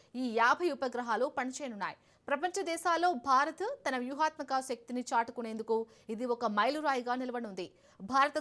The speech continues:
సరిహద్దుల్లో ఇక డేగా కన్నువేసింది. రాత్రిపూట కూడా స్పష్టంగా చూడగల యాభైకి పైగా కొత్త నిఘా ఉపగ్రహాలను ప్రయోగించేందుకు కేంద్ర ప్రభుత్వం సిద్ధమైంది.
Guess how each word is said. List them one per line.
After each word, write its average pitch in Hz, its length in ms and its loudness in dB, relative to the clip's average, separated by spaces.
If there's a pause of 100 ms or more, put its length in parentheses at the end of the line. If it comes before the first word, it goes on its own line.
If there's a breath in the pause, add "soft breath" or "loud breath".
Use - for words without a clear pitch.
సరిహద్దుల్లో 277 560 0 (180)
ఇక 240 200 -4 (140)
డేగా 269 280 2
కన్నువేసింది. 254 680 -4 (340 soft breath)
రాత్రిపూట 349 560 4
కూడా 320 300 0
స్పష్టంగా 294 600 -2
చూడగల 247 420 -4 (320 soft breath)
యాభైకి 285 520 2
పైగా 269 340 2
కొత్త 269 480 -2
నిఘా 247 220 0
ఉపగ్రహాలను 233 680 -2
ప్రయోగించేందుకు 226 920 -6 (280 loud breath)
కేంద్ర 349 260 0
ప్రభుత్వం 247 440 -4
సిద్ధమైంది. 190 520 -10